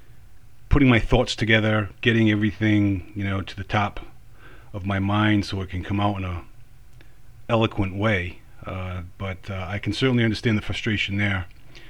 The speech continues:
When there's no, uh, word after word, it takes a, a little bit.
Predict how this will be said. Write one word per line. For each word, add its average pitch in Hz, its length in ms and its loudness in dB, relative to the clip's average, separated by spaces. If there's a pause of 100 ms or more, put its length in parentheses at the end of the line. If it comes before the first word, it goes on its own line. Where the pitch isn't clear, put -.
(300)
When 104 240 2
there's 98 380 0
no, 101 400 0
uh, 92 340 -4 (580)
word 104 320 2
after 95 280 -4
word, 95 340 -4
it 87 140 -8
takes 95 280 -8
a, 90 60 -10
a 87 220 -10
little 90 240 -10
bit. 90 240 -10